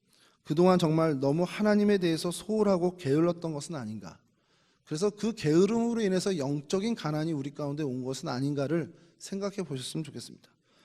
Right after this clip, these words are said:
어떤 영적인 시스템이나 영적인 구조적인 문제로 내가 빈곤에 처한, 영적인 빈곤에 처한 것이 아니라 내 게으름과 내 나태함으로 인해서 내가 영적으로 곤고하고 빈곤한 것은 아닌가를 한번 점검해 봐야 한다라는 것이죠.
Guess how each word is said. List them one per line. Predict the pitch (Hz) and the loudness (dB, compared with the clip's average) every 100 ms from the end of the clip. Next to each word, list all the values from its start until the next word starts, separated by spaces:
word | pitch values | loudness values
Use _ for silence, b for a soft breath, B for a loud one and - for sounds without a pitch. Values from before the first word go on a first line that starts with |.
| b b | b b
어떤 | 123 180 160 | 0 4 6
영적인 | 151 147 165 180 | 6 4 2 2
시스템이나 | 180 196 - 190 160 156 156 160 143 | 0 -4 -4 -4 -2 0 -2 -2 -4
영적인 | 139 143 160 170 | -6 -2 -2 -2
구조적인 | 143 139 160 180 180 | -4 -2 0 2 0
문제로 | 156 156 165 | 0 0 0
내가 | 147 131 151 | 0 0 0
빈곤에 | 156 131 143 156 170 | -2 -4 0 2 2
처한, | 165 139 92 b b - | 0 -4 -6 b b -8
영적인 | 131 139 165 170 170 170 | -6 -2 0 2 0 -2
빈곤에 | 143 143 156 170 | -2 2 2 0
처한 | 165 143 | -2 -4
것이 | 131 143 | -4 -4
아니라 | 156 107 113 139 127 - - b b b b - | -4 -2 -2 0 -2 -4 -14 b b b b 0
내 | 147 185 196 - - | 6 6 4 0 -2
게으름과 | 147 160 185 160 131 131 147 - b b | 6 8 8 6 2 -2 -4 -10 b b
내 | 123 160 | -2 0
나태함으로 | 143 120 - - 185 185 185 | 2 0 -2 0 4 4 6
인해서 | 175 156 139 180 196 - B B | 6 6 4 2 2 -4 B B
내가 | 143 143 156 | -6 -4 -2
영적으로 | 135 135 147 139 143 | -2 -2 -2 -2 -2
곤고하고 | - 156 180 185 165 156 185 - B B - | 0 0 4 4 2 0 -2 -4 B B -8
빈곤한 | 151 165 190 196 180 | -2 0 2 2 0
것은 | 175 190 | -2 -4
아닌가를 | 123 135 131 127 147 | -6 -6 -6 -6 -8
한번 | 131 160 | -8 -10
점검해 | 156 127 127 151 170 | -8 -4 0 0 0
봐야 | 165 127 139 | -2 -4 -2
한다라는 | 120 113 127 | -4 -6 -6
것이죠. | 120 - - | -10 -14 -20